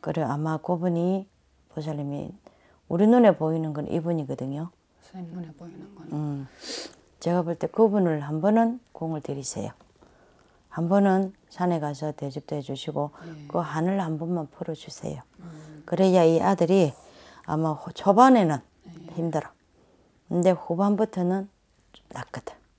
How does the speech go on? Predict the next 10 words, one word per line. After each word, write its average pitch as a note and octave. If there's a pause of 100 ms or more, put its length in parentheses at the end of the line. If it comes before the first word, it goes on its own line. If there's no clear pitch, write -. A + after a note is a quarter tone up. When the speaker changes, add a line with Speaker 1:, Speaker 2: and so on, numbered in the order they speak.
(240)
Speaker 2:
예. E3+ (160)
Speaker 1:
음. C#3+ (840)
그러니까 D#3 (320)
그거를 D3+
잘 C3
하시고 D#3+ (540)
올해는 G3
보살님 F3
운때가 F3
들어와서 D#3